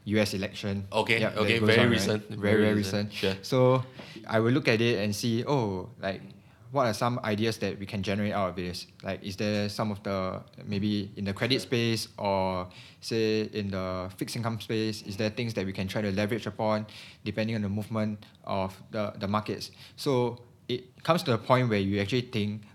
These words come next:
Speaker 1: not just what you would like to do, but
Speaker 2: Sure.
Speaker 1: what the other participant would also be trying to do. So you want to be on the right side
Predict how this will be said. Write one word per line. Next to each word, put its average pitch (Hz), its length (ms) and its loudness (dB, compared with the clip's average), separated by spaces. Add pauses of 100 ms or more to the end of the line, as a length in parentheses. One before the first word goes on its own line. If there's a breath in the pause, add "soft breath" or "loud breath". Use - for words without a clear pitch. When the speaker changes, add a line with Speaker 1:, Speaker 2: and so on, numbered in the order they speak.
Speaker 1:
not 123 200 2
just 120 260 2
what 113 240 4
you 101 80 0
would 104 100 -2
like 98 180 -2
to 101 60 -6
do, 101 260 -4 (280)
but 92 140 2
Speaker 2:
Sure. 95 120 -6
Speaker 1:
what 110 220 4
the 104 100 0 (120)
other 107 160 0
participant 107 600 -4 (280 loud breath)
would 107 160 -2 (120)
also 120 240 0
be 101 140 -2
trying 104 300 -4
to 95 60 0
do. 92 220 -2 (420 loud breath)
So - 120 -2
you 110 120 2
want 147 140 8
to 135 60 4
be 107 120 2
on 101 80 2
the 92 80 -2
right 117 200 2
side 104 240 -2